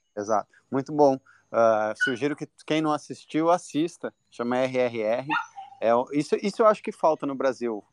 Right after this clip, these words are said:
Grandes épicos da, formadores, né? Contar a nossa história formadora de maneira fantasiosa e épica, eu, eu acho que é uma coisa muito bacana que eles estão fazendo agora.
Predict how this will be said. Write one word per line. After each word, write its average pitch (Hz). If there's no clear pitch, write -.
Grandes 143
épicos -
da, 104
formadores, 113
né? 113
Contar 131
a 135
nossa 123
história 120
formadora 117
de 113
maneira 113
fantasiosa 107
e 107
épica, -
eu, 113
eu 107
acho -
que -
é -
uma 107
coisa 104
muito 107
bacana 101
que 117
eles 98
estão -
fazendo 101
agora. 90